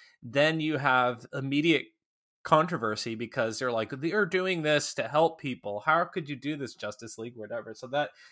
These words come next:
that, that has, like, some, some built-in, like, conflict for the heroes. So yeah, I, I love, I love what I've read of, of Morrison Porter, J L A, and I need to dive back in now that I've got this Ultra subscription.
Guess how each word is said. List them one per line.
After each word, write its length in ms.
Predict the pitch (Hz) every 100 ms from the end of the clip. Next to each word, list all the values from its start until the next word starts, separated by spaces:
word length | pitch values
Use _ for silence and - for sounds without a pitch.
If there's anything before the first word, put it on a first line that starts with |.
| _
that, 320 | 147 160 151 - 147
that 300 | 156 160 160
has, 260 | 131 139 131
like, 200 | 123 -
some, 320 | 143 117 113 _ _
some 320 | - 135 110
built-in, 560 | 135 147 147 - 131 127
like, 220 | 110 107
conflict 720 | - 131 143 139 - 95 - -
for 180 | 107 101
the 100 | 98
heroes. 440 | 107 95 92 95
So 140 | -
yeah, 220 | 104 120 104
I, 200 | 135 135
I 120 | - 135
love, 420 | 127 135 117 - -
I 160 | 127
love 380 | 120 120 120 113 107
what 140 | 117
I've 160 | 110 98
read 300 | 107 107 101
of, 300 | 107 107 101 _ _ _ _ -
of 180 | 117 104
Morrison 500 | 110 110 110 - 110
Porter, 440 | 107 110 104 101 98
J 180 | 113
L 200 | 107 101
A, 280 | 101 104 104 -
and 180 | 107 90 -
I 40 | -
need 180 | 110 123
to 80 | 98
dive 300 | 87 95 -
back 280 | 92 -
in 180 | 117 107
now 140 | 98 104
that 160 | 123
I've 120 | 113
got 140 | 117 120
this 160 | 127 -
Ultra 320 | 139 139 120
subscription. 680 | 107 117 - - - - 98